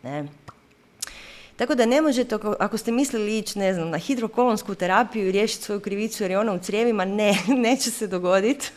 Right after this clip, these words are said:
<laughs> ok? Može vam pomoći da vam bude bolje unutar tijela, ali treba raditi na cijelom sustavu, uvijek,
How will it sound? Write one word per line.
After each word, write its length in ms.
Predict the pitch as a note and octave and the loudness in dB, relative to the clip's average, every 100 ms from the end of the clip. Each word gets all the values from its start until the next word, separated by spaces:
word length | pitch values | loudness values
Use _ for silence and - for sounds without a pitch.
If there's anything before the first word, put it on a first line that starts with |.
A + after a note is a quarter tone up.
| E4+ | -8
<laughs> 240 | - B3+ | 0 -2
ok? 140 | - - A#3+ - C4 - - - - - C5 A4+ | -2 -6 -4 -2 -4 -2 -6 -2 0 2 2 2
Može 260 | B3 D4+ D4 | 2 4 4
vam 120 | A3+ | 4
pomoći 340 | A#3 B3+ A#3 | 4 4 4
da 80 | A3 | 4
vam 160 | G3+ G3+ | 2 2
bude 200 | A3+ G3 | 0 0
bolje 300 | F#3 G3+ F#3 | 4 2 2
unutar 380 | F#3 F#3+ F#3 D3+ | -2 -2 -6 -10
tijela, 440 | F#3 D#3+ D3 D3+ - | -8 -6 -6 -6 -4
ali 520 | D3+ D3+ D#3 D#3 D3+ - - - - | -2 0 -2 -2 -6 -8 -20 -20 -8
treba 320 | - B3+ A#3+ | 0 2 6
raditi 420 | G3+ A#3+ B3 A#3 | 6 4 2 -2
na 100 | F#3+ | -4
cijelom 500 | F3 - G#3+ A3 G3+ | -6 -4 -2 0 -4
sustavu, 720 | F3+ - F#3+ F3 E3+ D#3 E3 - | -6 -8 -8 -6 -6 -6 -6 -6
uvijek, 500 | A#3 B3 G3+ E3+ | -2 -2 -2 -4